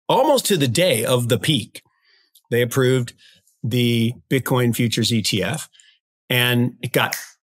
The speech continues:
a billion dollars overnight. And everybody's like, "Oh, that's so great."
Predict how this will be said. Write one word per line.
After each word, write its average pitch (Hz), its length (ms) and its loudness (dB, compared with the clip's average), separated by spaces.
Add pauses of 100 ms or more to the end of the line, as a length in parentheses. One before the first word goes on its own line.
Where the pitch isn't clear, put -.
(220)
a 127 60 -2
billion 135 360 2
dollars 110 400 -2
overnight. 117 520 0 (960)
And 113 100 -2
everybody's 117 220 0
like, 113 160 0
"Oh, 269 260 2
that's 208 160 2
so 240 180 2
great." - 400 0